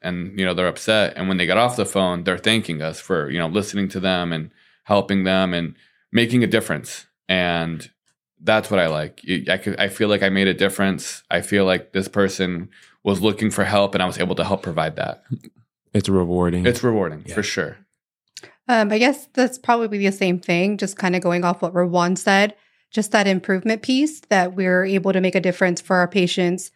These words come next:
Speaker 3: and then just the organization itself, um, trying to make things better for all of us here at S-, S I H C. Um, so that's my favorite piece, as, as well as <clears throat> being able to work with Rowan and Rosie and kinda getting that knowledge and,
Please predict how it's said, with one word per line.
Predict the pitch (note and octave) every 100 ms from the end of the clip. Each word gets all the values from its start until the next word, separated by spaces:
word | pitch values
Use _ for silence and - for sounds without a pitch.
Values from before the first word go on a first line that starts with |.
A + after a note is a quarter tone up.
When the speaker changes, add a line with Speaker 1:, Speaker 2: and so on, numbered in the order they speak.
| _ _ _
Speaker 3:
and | - F#3
then | F3+ F3
just | E3+ G3 G3
the | G#3 F#3 -
organization | G3+ G3 F#3 F3+ F3 F3+
itself, | E3 - G3 E3+ E3+ _ _ _ _ -
um, | F3+ F#3 F3+ F3+
trying | G#3+ G3
to | G3
make | F#3+
things | G3+ F3+
better | F#3 F3+ F3
for | F#3+
all | F3
of | F3 F3+
us | G3 A#3+
here | - A3+
at | A#3+
S-, | A3+ - -
S | G#3 G3+
I | G3+ G3+ G3+
H | A3+ G3+ -
C. | A3 B3+ C#4 _ _ _ _ _
Um, | G#3 F#3
so | F3+ G3
that's | G3 G3 G#3+
my | G3
favorite | G#3+ G3+ G3
piece, | A3 G#3+ G#3
as, | G3+ G#3 _ _
as | - G3+ F#3+ F3 F3+
well | G#3+ G3+ G#3
as | G3+ G3 F#3+ F#3+ - _ _ _ _ -
<clears throat> | D#4 D4+
being | B3+ A3+
able | G#3 G3
to | G3
work | F#3 F#3+ F#3+
with | F#3+ G3
Rowan | F#3 F#3 F#3
and | F#3 F3
Rosie | F3 F3 G#3 G#3
and | F#3 F#3 -
kinda | F#3+ F#3+
getting | F#3+ F3
that | F3 E3+
knowledge | F3 E3+ F#3+ G#3 F#3+
and, | F3 F3